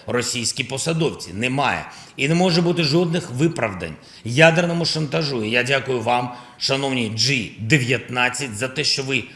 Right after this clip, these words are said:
це чітко підтверджуєте. Але, будь ласка, застосовуйте всю вашу міць, щоб змусити Росію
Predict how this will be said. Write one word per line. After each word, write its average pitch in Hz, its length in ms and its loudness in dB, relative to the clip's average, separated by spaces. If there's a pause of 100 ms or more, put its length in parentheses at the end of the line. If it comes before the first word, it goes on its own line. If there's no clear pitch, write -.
(160)
це 139 160 0
чітко - 500 -2
підтверджуєте. 104 760 -4 (240)
Але, 120 220 4
будь 147 320 -4
ласка, 101 440 -4 (360)
застосовуйте 131 920 0 (240)
всю - 260 2
вашу 165 300 2
міць, 127 500 -4 (140)
щоб 120 300 2 (220)
змусити 104 540 -2
Росію 139 440 0